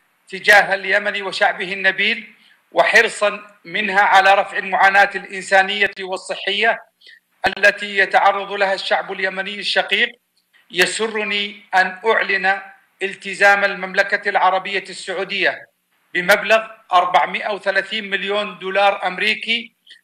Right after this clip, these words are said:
لدعم خطة الاستجابة الإنسانية لليمن عشرين واحد وعشرين، يتم تنفيذها من خلال المنظمات الأممية والدولية ومؤسسات المجتمع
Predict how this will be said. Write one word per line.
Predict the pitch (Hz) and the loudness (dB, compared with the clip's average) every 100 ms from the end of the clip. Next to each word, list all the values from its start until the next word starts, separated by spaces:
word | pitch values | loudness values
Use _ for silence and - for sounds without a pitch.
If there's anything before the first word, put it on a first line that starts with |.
| _ 160 | _ -6
لدعم | 175 208 202 185 | 2 4 4 -2
خطة | - 226 220 - | -6 -6 -6 -6
الاستجابة | 196 - - 196 196 208 208 - | -6 -8 -12 -2 2 2 2 -4
الإنسانية | 196 185 202 185 196 196 196 202 196 | -6 -8 -14 -2 2 2 0 -2 -2
لليمن | 190 190 185 190 202 220 - _ _ _ 180 | -2 -4 0 0 0 -4 -6 _ _ _ -6
عشرين | 180 185 202 196 | -4 -4 -6 0
واحد | 202 190 175 | 2 2 0
وعشرين، | 185 175 190 208 226 220 - _ _ _ - | -8 -6 -4 -2 -2 -4 -18 _ _ _ -2
يتم | 170 170 226 220 196 | -2 0 -2 -2 -2
تنفيذها | 202 196 208 214 202 196 196 196 - _ _ | -2 -2 -6 -2 0 2 2 0 -14 _ _
من | 185 190 | -8 -6
خلال | - 190 208 208 | -2 4 6 6
المنظمات | 196 190 196 190 196 190 202 202 | 2 -6 -6 -2 -2 0 0 -2
الأممية | 196 - 196 190 196 208 208 196 202 202 202 - | -10 -10 -6 -4 0 2 4 2 0 -14 -18 -12
والدولية | 170 190 202 196 196 202 202 196 202 196 185 _ _ - | -10 -10 -8 -4 -2 -2 -2 -2 -4 -14 -16 _ _ -4
ومؤسسات | 190 196 220 196 196 175 202 196 | -4 -2 -4 -6 -8 -2 0 0
المجتمع | 190 185 180 202 196 175 | -6 -10 -8 -6 -2 -2